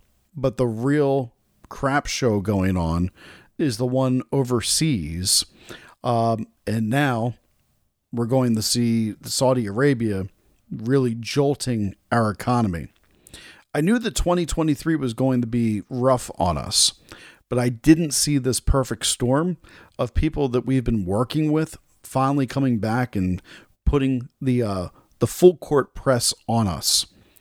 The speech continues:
Would this have happened if Donald Trump was still president? I don't think so. I really don't. I'm being completely blunt with you guys on this. This is because of Biden's policy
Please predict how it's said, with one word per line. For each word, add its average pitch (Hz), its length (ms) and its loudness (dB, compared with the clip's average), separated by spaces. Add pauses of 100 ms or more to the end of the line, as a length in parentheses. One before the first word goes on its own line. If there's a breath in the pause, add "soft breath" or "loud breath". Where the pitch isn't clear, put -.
(760 loud breath)
Would 147 160 6
this 170 160 4
have 160 100 -4
happened 151 320 0
if 131 80 -6
Donald 139 280 0
Trump 143 280 -2
was 143 100 -2
still 151 220 -2
president? 139 480 -2 (960)
I 127 100 0
don't 131 240 0
think 98 220 -2
so. 98 280 0 (760)
I 117 60 -2
really 120 340 0
don't. 98 320 -2 (800 loud breath)
I'm 107 120 -2
being 117 380 0 (140)
completely 139 640 2
blunt 120 340 -2
with 107 140 -2
you 104 100 0
guys 101 360 2
on 92 180 2
this. 95 400 2 (500 loud breath)
This 117 220 0
is 123 300 0
because 127 720 0
of 113 240 -4
Biden's 107 480 2
policy 107 800 0